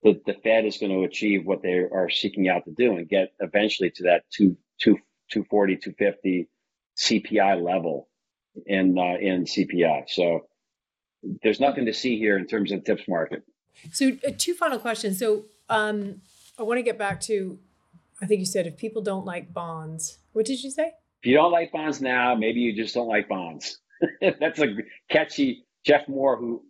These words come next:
Speaker 1: a lot of people up there know. Of course,
Speaker 2: <laughs>
Speaker 1: Jeff had to come up with that phrase. And it's, it is, we get great chuckles out of most of our clients that we speak to when we tell them the title of that paper. But the assumption of the paper is, is really solid, 'cause we were thinking about, you know,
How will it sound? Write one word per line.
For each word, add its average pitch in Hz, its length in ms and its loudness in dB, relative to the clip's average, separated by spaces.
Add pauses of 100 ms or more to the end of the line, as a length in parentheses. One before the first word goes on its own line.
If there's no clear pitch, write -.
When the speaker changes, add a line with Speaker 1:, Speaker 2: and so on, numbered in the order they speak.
(140)
Speaker 1:
a 104 40 -2
lot 117 160 4
of 117 80 -4
people 120 220 -2
up - 100 -2
there 110 140 2
know. 107 440 0 (300)
Of - 120 -8
course, 127 420 -2
Speaker 2:
<laughs> - 40 -8
Speaker 1:
Jeff 123 200 2 (100)
had 117 160 2
to 113 120 0
come 110 140 -6
up 107 140 0
with 101 80 -8
that 101 240 0
phrase. 101 480 0
And 107 140 2
it's, 107 180 -2
it 131 160 0
is, 139 260 -4 (260)
we 131 80 2
get 147 240 2
great 139 260 0
chuckles 120 480 -2
out 110 160 2
of 98 100 -2
most 117 380 -2
of 107 120 -2
our 101 340 0 (180)
clients 110 380 2
that 113 100 -4
we 104 100 4
speak 113 360 -2
to 107 80 2
when 98 100 2
we 95 120 0
tell 104 280 -2
them 95 180 0 (420)
the - 60 4
title 113 420 0
of 92 80 -4
that 98 240 -2
paper. 113 460 -2
But 127 180 -2
the 143 100 -2
assumption 170 500 0
of 110 100 -2
the 110 80 -4
paper 113 440 0
is, 92 260 -4 (540)
is 104 180 0
really 120 200 0
solid, 123 440 0
'cause 104 120 -14
we 139 100 0
were 139 80 4
thinking 151 340 -4
about, 113 260 2
you 110 100 -4
know, 104 180 -6